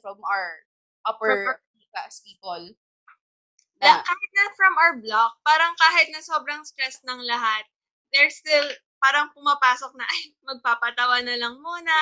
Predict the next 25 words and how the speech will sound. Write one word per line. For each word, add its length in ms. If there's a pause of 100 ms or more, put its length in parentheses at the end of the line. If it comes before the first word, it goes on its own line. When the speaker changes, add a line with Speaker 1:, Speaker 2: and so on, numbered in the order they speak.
(180)
Speaker 2:
Parang, 300 (760)
parang, 220 (180)
at 80
the 160
end 160
of 160
the 100 (140)
day, 200 (600)
okay 380 (100)
lang 240
yan. 360 (120)
Magkakasama 800
pa 80
din 240
tayo. 480
At 160
the 80
end 160
of 80
the 160
day, 400
okay, 560
tulog 320
tayo, 320
bangon 320